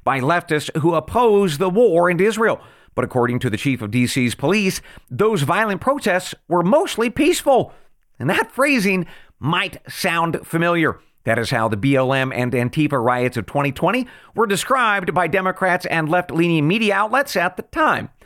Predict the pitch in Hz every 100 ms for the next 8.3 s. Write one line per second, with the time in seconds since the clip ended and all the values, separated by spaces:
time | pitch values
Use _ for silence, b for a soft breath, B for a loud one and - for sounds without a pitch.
0 | B B B B - 233 302 330 285 254
1 | 214 226 185 190 185 208 180 - - 135
2 | - 123 120 120 113 113 143 156 120 107
3 | 110 110 104 92 113 101 101 101 101 120
4 | - B B B - 131 220 285 269 202
5 | 185 - 170 170 165 - 160 147 139 139
6 | - 131 - 143 127 110 - - - 90
7 | 98 110 107 101 - 120 113 101 135 139
8 | 131 107 95